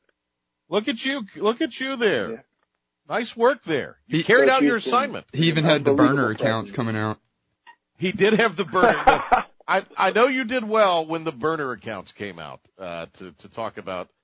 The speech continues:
Speaker 1: how, what a bad job we do. That's when, when, when it always happens in the spring.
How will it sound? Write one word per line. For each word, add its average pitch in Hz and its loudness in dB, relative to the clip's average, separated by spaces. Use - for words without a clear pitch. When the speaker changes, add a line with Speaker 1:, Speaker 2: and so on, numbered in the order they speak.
Speaker 1:
how, 110 -2
what 123 -8
a 117 -6
bad 113 -4
job 101 -6
we 82 -16
do. 73 -18
That's 113 -10
when, 110 -14
when, 135 -10
when 135 -12
it 170 0
always 214 4
happens 202 0
in 202 -4
the 185 -8
spring. 131 -6